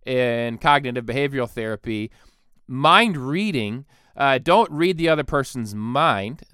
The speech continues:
that you're feeling resentful towards. "Well, they think this. This is what I've, this is what they're thinking." No, just, just go talk to 'em. And, uh, for me, that's what I appreciate the most.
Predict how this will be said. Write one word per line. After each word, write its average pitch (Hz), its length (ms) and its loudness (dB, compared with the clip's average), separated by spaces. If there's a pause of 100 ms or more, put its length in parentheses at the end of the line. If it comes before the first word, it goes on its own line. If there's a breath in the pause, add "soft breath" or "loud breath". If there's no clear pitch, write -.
(160)
that 131 200 -6
you're 127 120 -4
feeling 139 340 -4
resentful 123 500 -4
towards. 151 560 -8 (520)
"Well, 147 200 2
they 151 240 0
think 139 300 -4
this. 113 480 -6
This 147 260 -4
is 120 160 -8
what 123 260 0
I've, 113 220 -4
this 135 180 -4
is 123 140 -8
what 123 160 -2
they're 117 160 -2
thinking." 98 540 -8 (260 soft breath)
No, 277 120 2
just, 196 300 -4
just 202 240 -4
go 185 100 -2
talk 143 300 0
to 101 200 -10
'em. - 140 -18 (120)
And, 131 360 0 (280 soft breath)
uh, 139 300 4
for 139 220 -6
me, 175 320 4
that's 160 260 2
what 135 120 0
I 151 180 4
appreciate 147 540 -2
the 120 100 -4
most. 147 460 -2